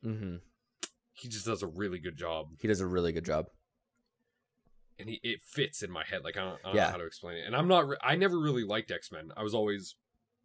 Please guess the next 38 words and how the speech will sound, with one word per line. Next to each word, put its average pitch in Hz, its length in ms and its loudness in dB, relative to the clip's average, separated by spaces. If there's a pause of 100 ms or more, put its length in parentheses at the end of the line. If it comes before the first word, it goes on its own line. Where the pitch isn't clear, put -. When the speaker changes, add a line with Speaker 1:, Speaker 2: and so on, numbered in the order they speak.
(140)
Speaker 2:
more 131 220 4
of 107 100 0
a 101 200 -2
Fantastic 104 580 -4
Four 104 200 -4
fan 143 280 -4 (220)
when 123 100 -4
I 127 40 2
was 127 100 0
younger. 165 240 0
Speaker 1:
Mm-hmm. 131 600 -2
<laughs> - 1040 -20
Speaker 2:
Even 170 200 4
though 156 120 8
I 131 100 6
know 120 140 2
that 101 160 -4
they 101 140 2
don't, 95 180 -2
like, 87 140 -8
compete 101 340 -8
with 80 120 -12
each 82 160 -10
other, 82 160 -4
Speaker 1:
Yeah. 92 320 4
Speaker 2:
but - 40 -2
I, 107 100 2
I - 20 4
always 95 220 0
thought 95 240 -2
that, 90 80 -10
like, 85 180 -6
Fantastic 90 500 -4
Four 92 180 -6
was, 82 160 -10
like, 85 160 -6
a 80 40 -14
better 82 320 -4